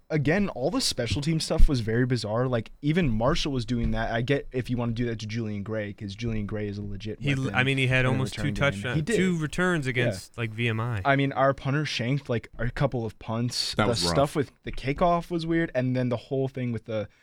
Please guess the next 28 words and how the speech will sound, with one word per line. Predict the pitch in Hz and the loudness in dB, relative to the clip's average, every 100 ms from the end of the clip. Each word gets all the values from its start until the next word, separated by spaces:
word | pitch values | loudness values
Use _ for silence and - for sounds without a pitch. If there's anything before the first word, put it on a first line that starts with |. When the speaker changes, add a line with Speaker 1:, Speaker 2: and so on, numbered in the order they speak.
| _ _ | _ _
Speaker 1:
Marshall, | - 113 117 - 113 104 - | -2 0 2 0 -2 -4 -4
um, | 104 98 101 - | -2 -2 -6 -8
kicker | 104 98 135 | -6 2 2
on | 117 110 | 2 -2
field | - 104 107 | -8 -8 -4
goals, | 127 139 117 | -2 -4 -6
he | 107 110 | -8 -8
couldn't | - 123 120 | -6 -6 -6
kick | 82 110 | -8 -12
a | |
field | 107 107 104 | -10 -8 -6
goal | 110 117 | -4 -4
unless | 113 107 - | -4 -8 -8
it | |
was, | 113 107 | -8 -8
like, | 107 98 - | -8 -10 -14
le-, | 110 - _ _ _ _ | -14 -14 _ _ _ _
thirty-five | 104 110 107 - - 104 107 | -8 -6 -8 -10 -10 -6 -4
yards | 104 107 | -4 -6
or | 104 | -8
less | 101 117 - - | -6 -6 -6 -8
was | 117 104 - 107 | -10 -12 -14 -14
what | 107 | -14
the | 107 | -12
impression | 104 - 107 127 | -12 -10 -8 -6
was | 123 | 0
Speaker 2:
Yeah. | 120 98 92 | 0 0 -2
Speaker 1:
when, | 107 107 | -4 -6